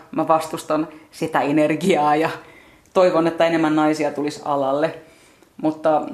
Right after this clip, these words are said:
silloin se oli ehkä enemmän sitä puhetta, että mä ehkä syyllistin myös aika paljon naisia siitä, että monella, moni oli liian ujo ja mo-, liian arka, ei uskalla hakea, mikä edelleen se, mä oon edelleen kyllä aivan samaa mieltä, että se on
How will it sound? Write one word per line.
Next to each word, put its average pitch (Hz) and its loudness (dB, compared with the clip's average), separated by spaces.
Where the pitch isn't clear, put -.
silloin 208 2
se 190 0
oli 170 4
ehkä 175 0
enemmän 170 2
sitä 165 -6
puhetta, 160 0
että - -4
mä 143 -4
ehkä - -14
syyllistin 156 -2
myös 143 -2
aika 143 -4
paljon 143 -4
naisia 147 -2
siitä, 143 -6
että 156 -6
monella, 147 0
moni 160 0
oli 147 -2
liian 143 0
ujo 147 0
ja 156 -8
mo-, 135 -8
liian 143 -6
arka, 147 -4
ei 165 0
uskalla 151 -2
hakea, 147 -2
mikä 165 0
edelleen 180 2
se, 175 -6
mä - -6
oon 170 0
edelleen 170 0
kyllä 147 -8
aivan 156 -2
samaa 143 -4
mieltä, 147 -2
että - -14
se 156 0
on 143 0